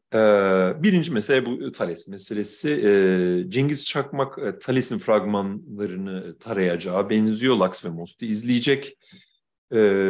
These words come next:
dolayısıyla, e, orada Celal Hoca'nın Thales hakkında söylediklerini herhalde, e, arka planda değerlendirebilirsiniz. Ama çok açık, e, gö-,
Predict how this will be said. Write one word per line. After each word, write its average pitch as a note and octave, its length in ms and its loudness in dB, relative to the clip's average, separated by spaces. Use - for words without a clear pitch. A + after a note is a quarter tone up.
dolayısıyla, A#2+ 920 0
e, G2 260 -4
orada B2 640 0
Celal G#2 300 -6
Hoca'nın G2+ 420 -12
Thales F#2+ 280 -4
hakkında G#2 340 -14
söylediklerini G2 640 0
herhalde, A2 680 0
e, G#2 80 -6
arka G2 600 -2
planda F#2 400 -6
değerlendirebilirsiniz. G2 1400 -2
Ama C#3 220 0
çok B3 200 2
açık, - 320 -6
e, - 40 -10
gö-, G#2+ 800 -2